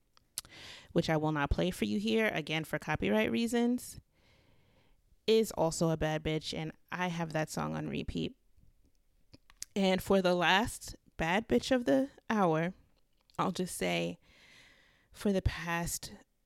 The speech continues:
week, I have been consuming Mariah Carey's memoir via audiobook, which is really the only way to consume it. If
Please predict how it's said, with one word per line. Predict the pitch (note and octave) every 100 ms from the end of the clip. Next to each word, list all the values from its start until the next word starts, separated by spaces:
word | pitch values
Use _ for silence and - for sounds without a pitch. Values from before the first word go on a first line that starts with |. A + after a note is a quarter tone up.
| _ -
week, | E3+ F#3 A#3 - - - - _ _ -
I | F3 F3
have | F3+ E3
been | E3 D#3+ D#3+
consuming | - E3 - F3 E3+ E3+ D#3+ D#3 -
Mariah | D#3+ D#3+ D#3+ D#3+ D#3+
Carey's | - D#3 D3+ D#3 D3+ - - - - _ -
memoir | F3 F3 F3 F#3+ G3+ G#3+ G#3+ - _ _ _ _ -
via | E3+ E3+ -
audiobook, | E3 E3 E3+ E3 D#3 D3+ - -
which | - F#3+ A3+
is | A3
really | A#3 G3+
the | D#3+ C#3+
only | D#3 D3+
way | D3+ C#3+
to |
consume | D3 E3 D3 F3+ E3+
it. | F#2 -
If | E3+ - -